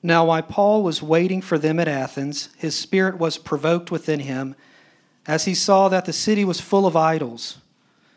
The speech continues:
So he reasoned in the synagogue with the Jews and the devout persons, and in the marketplace every day were those who happened to be there. Some of the Epicurean and some of the Stoic philosophers also conversed with him,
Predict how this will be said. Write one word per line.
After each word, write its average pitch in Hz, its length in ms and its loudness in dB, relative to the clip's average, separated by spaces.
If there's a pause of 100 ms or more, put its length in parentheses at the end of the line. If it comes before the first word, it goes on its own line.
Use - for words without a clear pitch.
(220)
So 175 240 2
he 175 140 0
reasoned 202 540 2
in 170 120 2
the 156 100 0
synagogue 156 680 2
with 160 180 -4
the 143 80 -2
Jews 147 580 -4 (580)
and 151 140 -2
the 156 60 2
devout 156 420 2
persons, 165 640 -4 (880)
and 170 160 2
in 165 80 0
the 160 60 0
marketplace 160 760 2
every 165 240 2
day 151 400 -2 (420)
were 160 100 2
those 170 300 4
who 180 80 2
happened 156 360 -2
to 151 40 0
be 170 180 -2
there. 123 380 -4 (680)
Some 180 320 2
of 170 180 4
the 160 120 2
Epicurean 208 640 2
and 156 100 -4
some 160 220 -2
of 143 60 0
the 143 60 -2
Stoic 170 360 2
philosophers 143 680 0
also 151 400 0
conversed 135 480 -6
with 135 120 -8
him, 143 260 -4